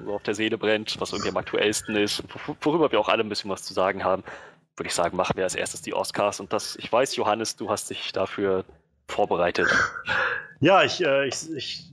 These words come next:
Speaker 2: hab gestern noch die, äh, die Veröffentlichung der Razzie-Nominierungen gesehen, also der Goldenen Himbeere, immer für die schlechtesten Filme, und dachte so, „Ah, äh,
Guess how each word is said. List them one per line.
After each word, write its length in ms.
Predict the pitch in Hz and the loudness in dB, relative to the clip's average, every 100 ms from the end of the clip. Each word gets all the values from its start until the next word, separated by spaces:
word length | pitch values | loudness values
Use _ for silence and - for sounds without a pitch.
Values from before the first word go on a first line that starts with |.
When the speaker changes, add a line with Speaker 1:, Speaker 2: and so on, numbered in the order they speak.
| - | -6
Speaker 2:
hab 220 | 120 - | -6 0
gestern 580 | 170 - 180 180 180 160 | 0 2 2 2 -2 0
noch 180 | 151 - | -2 -2
die, 280 | 151 139 | -2 0
äh, 360 | 135 - 123 113 110 117 - - | 0 2 2 0 -6 -18 -18 -10
die 200 | 123 117 | -8 -4
Veröffentlichung 640 | - 131 - 131 - 127 | 0 0 0 -2 -2 0
der 160 | 113 107 | 2 4
Razzie-Nominierungen 920 | 104 135 160 160 156 151 156 156 156 | 4 4 4 4 2 2 2 2 2
gesehen, 520 | 151 139 147 147 147 - | 2 2 0 -2 -4 -8
also 280 | 135 110 110 | -6 -4 -4
der 380 | 110 110 110 - - - - - - | 0 2 0 -2 -18 -20 -20 -8 2
Goldenen 380 | 127 131 127 | 4 4 2
Himbeere, 540 | 113 135 151 156 143 143 | 2 2 4 4 4 2
immer 160 | 131 | 0
für 100 | 120 | -4
die 80 | 120 | -4
schlechtesten 460 | - 131 147 - 127 | -2 0 -2 -4 -4
Filme, 280 | - 131 127 | 0 2 2
und 80 | |
dachte 220 | 117 117 120 | 0 2 4
so, 200 | 127 - - - - | 2 2 -10 -8 2
„Ah, 360 | 277 190 - - - - | 4 4 -2 -12 -14 -8
äh, 180 | 170 175 | -6 -4